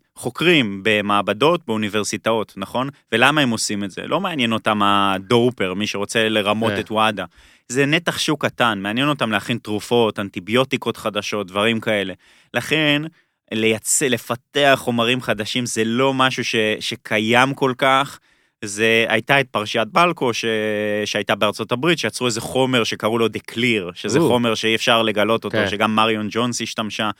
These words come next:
Speaker 1: אבל, אה, זה משהו שהוא, הוא כבר, הוא, הוא לא,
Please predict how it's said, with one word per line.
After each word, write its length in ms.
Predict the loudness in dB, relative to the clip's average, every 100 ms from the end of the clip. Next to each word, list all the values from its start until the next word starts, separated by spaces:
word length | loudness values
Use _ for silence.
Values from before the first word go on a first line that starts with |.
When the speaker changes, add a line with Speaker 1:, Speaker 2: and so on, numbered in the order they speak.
| _ -20 _ _ -14
Speaker 1:
אבל, 340 | -4 -2 0
אה, 480 | 0 -2 -4 -4 -6
זה 140 | -2
משהו 260 | 0 0 0
שהוא, 400 | -2 0 0 0 -4 _ _ -10
הוא 140 | -10
כבר, 260 | 0 2 4 4
הוא, 120 | 0
הוא 200 | 2 4
לא, 100 | 2